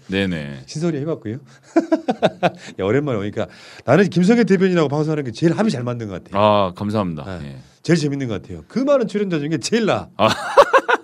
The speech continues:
Speaker 1: 설마요. 예. 그러진 않을 것
Speaker 2: 진짜요,
Speaker 1: 같지만,
Speaker 2: 진짜,
Speaker 1: 예.
Speaker 2: 진짜.
Speaker 1: 그렇게 말씀해 주신 거 너무
Speaker 2: 아,
Speaker 1: 즐겁네요.
Speaker 2: 알겠습니다.
Speaker 1: 아, 저는 사십 분인 줄 알고 시간을 맞추고 있었는데 사십오 분까지였군요.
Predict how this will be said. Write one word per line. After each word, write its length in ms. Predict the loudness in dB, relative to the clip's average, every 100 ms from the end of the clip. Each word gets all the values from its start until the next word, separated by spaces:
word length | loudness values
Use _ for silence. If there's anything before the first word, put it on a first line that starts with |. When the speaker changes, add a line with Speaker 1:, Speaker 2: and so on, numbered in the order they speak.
| -6 -6 -8 -10 -12 -14 -12
Speaker 1:
설마요. 480 | -8 -2 -2 -2 -6
예. 220 | -12 -12
그러진 280 | -6 -4 0
않을 140 | 0 0
것 40 |
Speaker 2:
진짜요, 280 | 0 4 4
Speaker 1:
같지만, 80 | 4 2
Speaker 2:
진짜, 80 | -2
Speaker 1:
예. 60 | -2
Speaker 2:
진짜. 440 | -8 -12 -12 -14 -10
Speaker 1:
그렇게 200 | -4 0
말씀해 300 | 0 0 -4
주신 140 | -4 -2
거 60 |
너무 140 | -2 -4
Speaker 2:
아, 20 |
Speaker 1:
즐겁네요. 380 | -4 -6 -4 -4
Speaker 2:
알겠습니다. 400 | -4 -6 -14 _ -20 -4
Speaker 1:
아, 80 | 2
저는 180 | 4 4
사십 320 | 6 6 6
분인 200 | 0 4
줄 100 | 6
알고 120 | 4
시간을 260 | 4 2 4
맞추고 280 | 2 2 -2
있었는데 340 | -2 -2 -2
사십오 300 | -2 0 -2
분까지였군요. 720 | 0 0 0 -2 -4 -8 -8